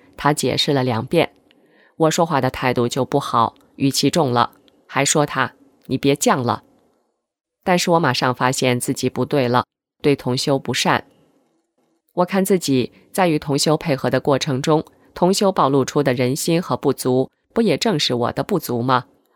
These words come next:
我不也有这些人心吗？修炼不是做事，是在做事中修炼，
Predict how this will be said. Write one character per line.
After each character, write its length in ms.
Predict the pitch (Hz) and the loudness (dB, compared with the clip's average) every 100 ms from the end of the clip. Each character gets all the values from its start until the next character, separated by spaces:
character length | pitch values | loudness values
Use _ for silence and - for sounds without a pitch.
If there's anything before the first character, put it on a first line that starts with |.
| _ | _
我 140 | 165 156 | -2 0
不 100 | 262 | 2
也 140 | 190 | 2
有 140 | 135 117 | 2 0
这 140 | 127 | -2
些 180 | - 135 | -2 0
人 200 | 127 127 | 0 -2
心 200 | - 160 | -2 0
吗？ 240 | 160 127 - _ _ _ _ _ _ _ _ | 2 0 -4 _ _ _ _ _ _ _ _
修 220 | - 196 | -2 0
炼 200 | 190 143 | 2 0
不 140 | 127 127 | 0 -2
是 140 | 127 | -2
做 260 | - 143 131 | 0 0 0
事， 340 | - 160 - _ - | -2 -2 -2 _ -8
是 220 | - 156 | -4 -2
在 220 | 143 127 | 0 -2
做 200 | - 123 | 0 0
事 200 | - 135 | 0 0
中 200 | 139 139 | 0 -2
修 220 | - 180 | -2 -2
炼， 280 | 185 165 | 0 0